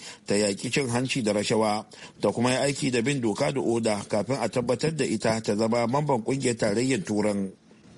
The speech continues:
Shugaban Amurka Joe Biden da shugaban Koriya ta Kudu Yoon Suk Yeol sun yi nuni da cewa za su ƙara ƙarfin soja a daidai lokacin da Koriya ta Arewa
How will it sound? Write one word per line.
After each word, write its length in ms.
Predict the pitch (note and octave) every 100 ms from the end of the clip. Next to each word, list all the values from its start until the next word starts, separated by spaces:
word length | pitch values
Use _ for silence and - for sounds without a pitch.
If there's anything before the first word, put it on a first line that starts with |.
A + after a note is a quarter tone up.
| - - - -
Shugaban 400 | - C#3 E3 G3
Amurka 420 | G#3+ F#3 F3 D3
Joe 140 | E3+ E3+
Biden 380 | D3+ D3+ C#3
da 60 | C3+
shugaban 400 | B2+ C3+ C3+ E3+
Koriya 300 | E3+ D3+ E3
ta 100 | C3
Kudu 460 | A#2+ C#3 B2+ A2+ F#2+
Yoon 300 | B2 C#3+ E3+ F3+
Suk 220 | D#3+ B2
Yeol 460 | B2+ C#3+ B2 G2+ - - - -
sun 180 | - D#3+ F3+
yi 80 | F3+
nuni 300 | G3 A3+ G3+
da 80 | C#3
cewa 440 | - E3+ B2+ B2 C3
za 140 | E3+
su 100 | E3+
ƙara 280 | D3+ F3 D#3
ƙarfin 360 | A#2+ B2 C3
soja 400 | B2 D#3+ E3+ D3+ B2+
a 80 |
daidai 280 | B2+ C#3 D3
lokacin 400 | C#3+ E3+ D#3+ D#3 E3
da 60 |
Koriya 320 | C#3 B2 C3+ C#3+
ta 100 | C3
Arewa 560 | D3+ D3+ A#2 A2+ A2+